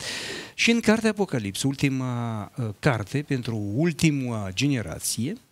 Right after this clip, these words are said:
uh, scrie interesant sau sunt prezente interesante lucruri. Uh, în capitolul șapte, Cartea Apocalipsa, ne sunt prezente, mm, ne este prezentat, uh,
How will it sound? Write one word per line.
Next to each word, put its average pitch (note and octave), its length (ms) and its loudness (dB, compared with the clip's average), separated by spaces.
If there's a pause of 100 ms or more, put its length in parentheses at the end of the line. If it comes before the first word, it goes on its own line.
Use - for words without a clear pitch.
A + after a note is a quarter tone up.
(680)
uh, E3 140 4
scrie G#3+ 840 0
interesant D#3 600 2
sau B2 180 -2
sunt F#3 260 -2
prezente C#3 520 0
interesante B2 640 -2
lucruri. - 540 -8 (540)
Uh, C#3+ 80 2 (200)
în F#3 160 -2
capitolul C#3+ 520 0
șapte, B2 580 -6 (340)
Cartea G2 300 -6
Apocalipsa, G#2 800 -6 (520)
ne E3+ 200 2
sunt B3 340 0
prezente, E3+ 880 2 (300)
mm, C#3+ 380 -2
ne C3+ 180 2
este E3 200 4
prezentat, C#3 680 2
uh, D3 460 2